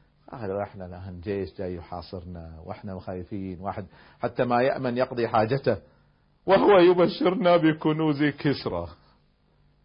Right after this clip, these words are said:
ما في إيمان، ما في استقرار، ما في يقين، ما في تصديق.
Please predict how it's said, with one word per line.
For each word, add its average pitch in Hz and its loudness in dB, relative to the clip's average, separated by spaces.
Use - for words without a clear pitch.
ما 110 -18
في - -20
إيمان، 117 -14
ما 120 -10
في 110 -12
استقرار، 113 -10
ما 135 -4
في 135 -4
يقين، 135 -6
ما 143 -2
في 202 -6
تصديق. 127 -6